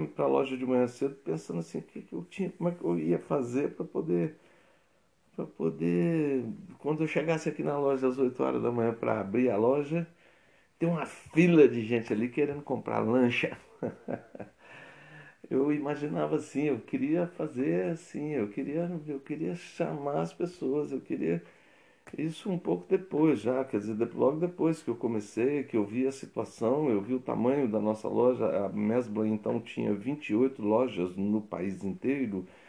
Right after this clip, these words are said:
e a loja de Belo Horizonte, no ranking de desempenho econômico, comercial, econômico, faturamento, lucratividade, et cetera, de todas as lojas, a loja de Belo Horizonte, quando eu entrei lá,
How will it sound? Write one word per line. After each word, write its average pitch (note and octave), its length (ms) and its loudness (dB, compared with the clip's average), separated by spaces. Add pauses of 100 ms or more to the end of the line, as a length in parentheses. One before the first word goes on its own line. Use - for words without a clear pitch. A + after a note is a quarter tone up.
(200)
e B2 160 0
a C3 80 2
loja A#2+ 340 0
de G2 160 -8
Belo G2 260 2
Horizonte, G2 560 -2
no A2 220 2
ranking G#2 800 -2
de F2+ 140 -6
desempenho G#2 1000 0
econômico, G2+ 840 -2 (440)
comercial, F#2 760 0
econômico, F#2+ 640 0
faturamento, F#2 840 -4
lucratividade, F2+ 920 -6
et F2+ 120 -6
cetera, F2 460 -6
de F2 380 -8
todas F#2 520 2
as E2 180 -6
lojas, G#2+ 440 -4
a B2+ 60 0
loja C3 320 -2
de F#2 140 -10
Belo F2 240 -2
Horizonte, F2+ 420 -4
quando G2 220 -6
eu F#2 140 -2
entrei E2+ 280 -6
lá, F#2+ 280 -4